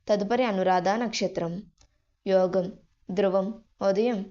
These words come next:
తొమ్మిది గంటల ఆరు నిమిషాల వరకు, తదుపరి వ్యాఘాతం. కరణం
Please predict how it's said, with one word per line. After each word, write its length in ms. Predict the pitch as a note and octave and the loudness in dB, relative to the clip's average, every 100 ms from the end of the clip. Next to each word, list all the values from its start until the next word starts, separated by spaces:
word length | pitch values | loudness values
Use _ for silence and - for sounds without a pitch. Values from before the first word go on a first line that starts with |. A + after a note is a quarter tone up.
| - _ - | -14 _ -4
తొమ్మిది 360 | G3 G3+ G#3 | 0 2 2
గంటల 320 | G#3 G#3 A3 B3 | 0 0 0 0
ఆరు 300 | G3+ F#3+ G#3+ | 2 2 0
నిమిషాల 480 | G#3 G3+ A3+ G#3 | -2 -2 -2 -2
వరకు, 480 | A#3+ G3+ F3+ F3 F3 - - _ | 0 -2 -2 -4 -4 -6 -18 _
తదుపరి 340 | G#3+ G3+ G#3+ B3+ | 0 0 0 0
వ్యాఘాతం. 800 | A#3+ G3 F3 F3+ - E3+ E3+ G3 - _ _ _ _ _ | 2 2 2 0 0 -4 -6 -10 -16 _ _ _ _ _
కరణం 540 | G#3+ G3 F#3+ F#3+ G3 | 0 2 0 -2 -4